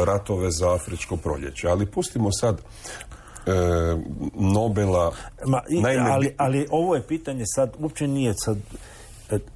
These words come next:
Speaker 2: da li m-, svatko od nas ima takav integritet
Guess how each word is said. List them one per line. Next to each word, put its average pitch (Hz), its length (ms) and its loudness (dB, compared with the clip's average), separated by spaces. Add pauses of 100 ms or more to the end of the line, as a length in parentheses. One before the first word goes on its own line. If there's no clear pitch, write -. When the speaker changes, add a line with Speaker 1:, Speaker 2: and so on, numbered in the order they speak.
Speaker 2:
da 113 180 2
li 170 160 2
m-, 131 240 2 (120)
svatko 160 400 0
od 107 140 -2
nas 101 280 -6 (460)
ima 147 300 2
takav 110 500 0
integritet 90 1080 -2